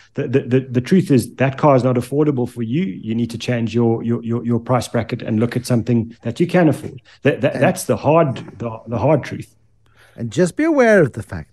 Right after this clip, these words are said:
Speaker 2: that interest rates do go up, and they can go up for quite a long time, and they can stay higher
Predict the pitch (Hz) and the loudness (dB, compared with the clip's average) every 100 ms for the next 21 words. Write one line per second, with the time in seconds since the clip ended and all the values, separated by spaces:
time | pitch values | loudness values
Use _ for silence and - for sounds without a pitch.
0 | _ - - 143 - 185 - 175 175 - | _ -18 -12 -12 -8 -8 -6 -4 -4 -8
1 | - _ _ _ 120 170 269 269 139 - | -20 _ _ _ -6 -2 -2 -2 -6 -10
2 | - _ _ _ _ _ - 131 240 254 | -18 _ _ _ _ _ -8 0 2 2
3 | 359 392 330 311 _ _ _ _ 185 - | 0 0 0 -4 _ _ _ _ -16 -10
4 | 160 151 262 277 285 - 175 160 139 135 | -6 -6 -4 -2 -2 -2 -2 -2 -4 -4
5 | 214 214 285 - 247 277 - - 269 214 | -6 -4 -8 -4 -2 -2 -2 0 4 4
6 | 131 156 | 4 2